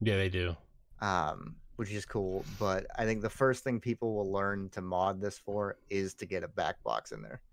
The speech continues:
Speaker 2: They'll find a monitor that's cheap enough that fits back there, that it, it'll just pull up an im-, it doesn't even have to move. It'll just be an image. People will be happy with that.
Speaker 1: Mm-hmm.
Speaker 2: So I think, again, they haven't announced price yet, but
Speaker 1: Uh,
Speaker 2: I think it
Speaker 1: there's some rumors going around about, I,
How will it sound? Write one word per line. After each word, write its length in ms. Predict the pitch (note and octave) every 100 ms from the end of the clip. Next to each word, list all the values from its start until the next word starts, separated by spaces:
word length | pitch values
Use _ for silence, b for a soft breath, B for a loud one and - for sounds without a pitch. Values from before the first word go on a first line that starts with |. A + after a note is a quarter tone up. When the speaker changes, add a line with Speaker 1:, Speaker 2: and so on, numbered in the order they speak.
| - _ _ _ _ -
Speaker 2:
They'll 100 | G#2
find 280 | - G#2+ G#2+
a 20 |
monitor 480 | A2 G#2+ G#2+ G#2+ G#2+
that's 280 | F#2+ F#2+ -
cheap 300 | - D#3 D3
enough 300 | C3+ C3+ B2+
that 120 | G#2
fits 260 | - A#2 G2+
back 300 | A2+ G#2+ -
there, 280 | A2+ G#2+ G#2 - - - _ -
that 120 | G2+
it, 140 | A2 - -
it'll 160 | G#2
just 240 | G2 G#2 -
pull 200 | - A#2+
up 140 | A#2
an 80 | G#2
im-, 180 | F#2+ F2 -
it 120 | G#2
doesn't 220 | B2+ A#2+
even 140 | B2 A2
have 180 | A2
to 80 | G#2
move. 340 | G2 F#2 F#2 F2+
It'll 140 | F#2+
just 160 | F#2+ F#2+
be 100 | F#2+
an 80 |
image. 460 | C#2 F2 F#2 F#2+ - -
People 240 | G#2+ G2
will 120 | G2
be 60 | A2
happy 280 | G2+ - G#2+
with 140 | C#3+
that. 200 | - A1+ -
Speaker 1:
Mm-hmm. 260 | G2 F2+ E2+ - - - - - -
Speaker 2:
So 100 | A2+
I 80 | A2+
think, 440 | A#2+ A2+ - - - - - - -
again, 200 | A2+ B2
they 80 | A2
haven't 340 | B2+ D3 C3+
announced 400 | A#2 A#2+ G#2+ -
price 320 | - A2+ B2
yet, 200 | C#3 C#3 - - - - - - -
but 60 | A#2+
Speaker 1:
Uh, 220 | C#3 C#3+ C#3+
Speaker 2:
I 40 | B2+
think 160 | B2+
it 120 | B2+
Speaker 1:
there's 160 | D3+ G3+
some 160 | A3+ F3+
rumors 280 | F3+ F3
going 220 | D3+ D#3 D3
around 240 | C#3+ C#3+
about, 460 | C3 C3 B2 A#2 -
I, 100 | G#2